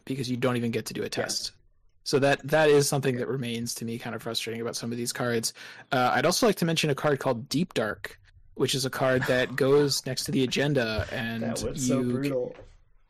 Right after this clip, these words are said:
Speaker 1: I, it, it's, you always have to read it. It's one of those where you have to read it every time 'cause it's complicated, but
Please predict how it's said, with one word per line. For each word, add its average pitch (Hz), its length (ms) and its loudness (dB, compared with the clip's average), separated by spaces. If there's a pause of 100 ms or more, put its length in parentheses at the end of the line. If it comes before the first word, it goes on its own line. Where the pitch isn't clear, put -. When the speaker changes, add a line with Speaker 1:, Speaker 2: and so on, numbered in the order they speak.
Speaker 1:
I, 131 60 4
it, 131 40 6 (320)
it's, 143 100 2 (120)
you 160 120 6
always 220 180 8
have 220 120 4
to 165 100 2
read 139 240 4
it. 110 120 0
It's - 160 -2
one 147 80 2
of 147 60 2
those 147 180 4
where 143 40 2
you 131 80 2
have 139 120 0
to 139 80 -2
read 135 160 2
it 131 80 2
every 120 180 -4
time 110 240 -6
'cause 117 140 -10
it's 110 120 -8
complicated, 120 540 -4
but - 280 -6